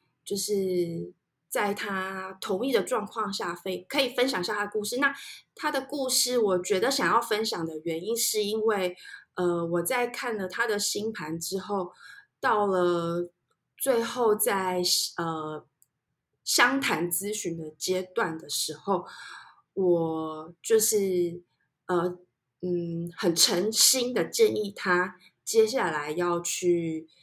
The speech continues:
找，要开始 search 一个可能可以跟她对平的，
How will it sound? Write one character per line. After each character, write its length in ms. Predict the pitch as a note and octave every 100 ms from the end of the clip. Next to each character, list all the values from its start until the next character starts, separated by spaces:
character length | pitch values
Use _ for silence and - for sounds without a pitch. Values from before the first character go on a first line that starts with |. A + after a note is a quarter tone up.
| _ _
找， 960 | - E3 D3+ D3+ D3 C#3+ C#3+ C#3+ C#3+ - _ _ _ _
要 100 | C4
开 160 | B3+ D#4
始 300 | C4 E3+ E3+
search 640 | - - F3+ F3 - - G#3
一 40 |
个 280 | G#3 D#3+ D#3 -
可 140 | G3
能 240 | E3+ E3+ E3
可 160 | B3
以 80 | A#3
跟 120 | G3+
她 140 | G#3+ G#3
对 300 | G#3+ B3+ E3
平 400 | E3 - D3 D3+
的， 240 | E3 D#3